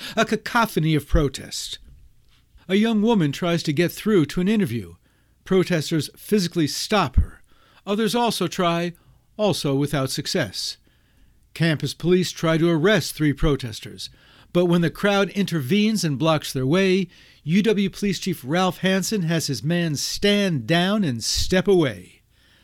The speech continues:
On the plaza, pickets and speeches attract a crowd of more than a thousand. Veteran civil rights and peace activist Vicki Gabriner snakes through the crowd in whiteface and leggings.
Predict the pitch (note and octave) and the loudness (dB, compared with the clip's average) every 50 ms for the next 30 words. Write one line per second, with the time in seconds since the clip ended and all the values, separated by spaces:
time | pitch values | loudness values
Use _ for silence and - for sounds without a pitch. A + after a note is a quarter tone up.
0 | _ _ _ _ _ _ _ _ _ _ _ - E3+ F3+ F3+ F3+ F3 - G3+ A3+ | _ _ _ _ _ _ _ _ _ _ _ -4 -2 0 0 0 0 2 2 4
1 | G#3+ G3+ F#3 D3 G3+ G#3+ G#3+ - _ - _ _ - - A#3+ - A#3 G#3 - G#3 | 4 4 2 2 0 -2 -2 -4 _ -20 _ _ -4 -4 -2 -2 -2 -2 -2 -2
2 | G3 F3 - - - B3 B3 G#3 - - C#3+ C3 D#3+ C3+ - - G3+ F#3+ E3+ - | -2 -2 -2 -4 -2 0 -2 -2 -2 -2 -4 -4 -4 -4 -4 -2 -2 0 0 -2
3 | F3+ E3+ - F#3+ F3 F3+ F3 C#3+ C#3 D3+ F3+ G3 G3+ F#3 E3+ F#3 F3+ F3 - - | -4 -4 -2 0 0 0 0 0 0 0 2 2 2 2 2 2 0 0 0 0
4 | G#3 G3+ F3+ D3+ - - A2 G2 F#2+ F#2+ - _ _ _ _ _ _ _ _ _ | 2 2 2 0 -2 -4 -8 -12 -14 -18 -20 _ _ _ _ _ _ _ _ _
5 | _ - A#2+ A#2+ B2+ F#3+ G3+ G3+ G3+ F#3+ F3+ D#3+ - - - G#3 F3+ G3 F3+ E3+ | _ -14 -8 -2 0 2 4 4 4 2 2 0 -2 0 0 2 2 2 2 2
6 | F3+ F#3+ F#3 - - D#3+ C#3 B2+ - - G3 F#3 - - - F3 F3+ - - D#3 | 2 0 0 0 -2 -6 -6 -6 -6 -4 -4 -2 -4 -4 -4 -4 -4 -4 -2 -2
7 | E3 F#3 E3+ - - - - - - C3 C3 A3 A3+ A#3 A3+ F3 G#3 G3 E3 G#3 | 0 0 -2 -2 -8 -14 -20 -14 -8 -4 -2 -2 0 0 0 2 2 2 2 2
8 | A#3+ A3+ E3+ B2 G2+ F2+ - - - - - - - - - F#3+ A3+ A3+ - - | 2 2 2 0 -2 -8 -12 -20 -20 -12 -6 -4 -4 -2 2 2 2 0 0 -2
9 | - - G3 F3+ F#3 - - - F#3+ F#3+ F#3 F#3 E3 E3 D3+ C#3+ C#3 F3 F#3+ G3 | -4 -2 0 0 0 -2 -2 -2 0 2 2 2 2 2 2 2 2 2 2 0
10 | - - - F#3+ F3+ - - F3 D#3 D#3 E3+ F3 D#3 B2 G2+ E2+ E2 E2 E2+ - | -2 -2 0 0 0 2 0 0 0 2 2 2 2 0 -2 -8 -12 -18 -16 -12
11 | - - | -12 -12